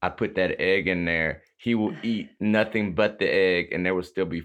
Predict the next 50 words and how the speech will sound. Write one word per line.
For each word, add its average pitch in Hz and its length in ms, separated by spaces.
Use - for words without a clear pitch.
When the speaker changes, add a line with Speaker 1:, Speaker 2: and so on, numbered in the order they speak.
Speaker 1:
forty 101 340
pieces. 85 720
Speaker 2:
He 208 160
finds 190 420
his 202 200
way 165 140
Speaker 1:
He 101 60
Speaker 2:
through - 140
his 104 80
Speaker 1:
finds 104 160
his 101 80
Speaker 2:
kibble. 98 160
Speaker 1:
way. 85 460
Speaker 2:
He 220 100
does. 175 420
Speaker 1:
So 196 300
it's - 160
hard 120 240
for 117 80
me 110 120
to 98 60
believe 98 360
that 85 120
he 101 140
wouldn't 92 240
just 90 240
find 95 320
his 92 160
way 95 240
to 95 140
that 90 220
chocolate 87 540
without 85 400
digesting 85 800
the 80 80
paper 80 500
that 73 220
could - 160
not 80 200
have 73 140
tasted - 340
Speaker 2:
He's 415 220
Speaker 1:
good. - 60
Speaker 2:
really 277 200
good 220 200
at 185 100
that. 147 300
And 220 180
so, 214 540
uh, 185 960